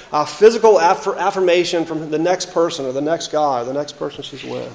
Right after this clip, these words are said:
Where's the woman who's clothed, the way this passage says, in strength and dignity? Well, the passage asks the question, uh,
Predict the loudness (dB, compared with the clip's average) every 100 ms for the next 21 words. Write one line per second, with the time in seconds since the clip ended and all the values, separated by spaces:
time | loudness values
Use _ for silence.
0 | -18 -20 -20 -20 -14 4 8 8 8 8
1 | 6 4 0 -2 0 4 6 6 6 4
2 | 2 0 0 -2 -4 -6 -2 -2 0 -2
3 | -4 -6 -4 0 2 0 -2 -4 -4 -4
4 | -6 -10 -18 -20 -20 -20 _ _ _ -20
5 | -20 _ -20 -20 -20 -20 -20 -20 -20 -20
6 | -20 -20 -20 _ _ -2 0 2 2 0
7 | 4 4 4 0 6 10 10 8 2 4
8 | 4 4 6 6 4